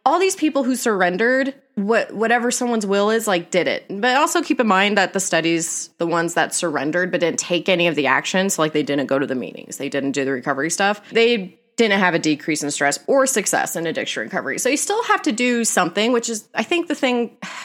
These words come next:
that's always been, like, a roadblock in my mind. To me, surrendering was always this perception that whatever happens, happens. I don't have to do squat.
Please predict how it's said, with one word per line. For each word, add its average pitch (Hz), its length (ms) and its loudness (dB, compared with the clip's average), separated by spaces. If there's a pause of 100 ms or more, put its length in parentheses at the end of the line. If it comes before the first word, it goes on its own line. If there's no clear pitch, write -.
that's 233 280 0
always 214 280 2
been, 220 140 -2
like, 196 120 0
a 170 60 2
roadblock 160 560 2
in 147 100 2
my 135 220 -2
mind. 220 360 2 (680)
To - 120 0
me, 262 380 4
surrendering 208 840 0
was 185 120 -2
always 170 400 2
this 170 140 0
perception 165 840 -2
that 127 460 0 (600)
whatever 302 460 0
happens, 302 440 -2
happens. 208 640 -4 (140)
I 339 140 0
don't 359 100 2
have 339 120 2
to 302 60 -2
do 294 160 0
squat. 277 480 0